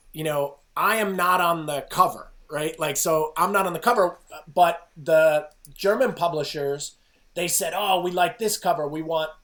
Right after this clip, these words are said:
you to be on the cover." So I want everyone to know the book is not about me. It's not a, it's not a, uh, it's not Martin Rooney at all. This book,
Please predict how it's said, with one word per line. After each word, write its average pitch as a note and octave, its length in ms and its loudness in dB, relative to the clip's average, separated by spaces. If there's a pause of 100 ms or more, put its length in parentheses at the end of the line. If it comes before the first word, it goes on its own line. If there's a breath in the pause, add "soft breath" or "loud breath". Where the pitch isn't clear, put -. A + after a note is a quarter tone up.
you D#3 100 -12
to D#3 80 -8
be D#3 160 -6
on D3 140 -4
the C#3 60 -10
cover." A#2 400 -4 (260 soft breath)
So F3 340 2
I F3 80 2
want G#3+ 260 2 (100)
everyone G3+ 560 0
to E3 120 -4
know E3 380 2 (220 soft breath)
the F3 80 -4
book A#3 340 6
is F3+ 240 -2
not F#3 220 6
about D#3 340 2
me. G3+ 320 0 (140)
It's D3+ 240 -6
not E3 240 0
a, F3 400 2 (200)
it's D#3+ 280 -6
not E3+ 260 2
a, E3 220 0
uh, C#3+ 440 0 (140)
it's D3+ 200 -6
not F3+ 320 -2
Martin F3 420 -2
Rooney E3 500 -2
at C#3 140 -2
all. D3 300 4
This A#2 280 -6
book, F3+ 360 -2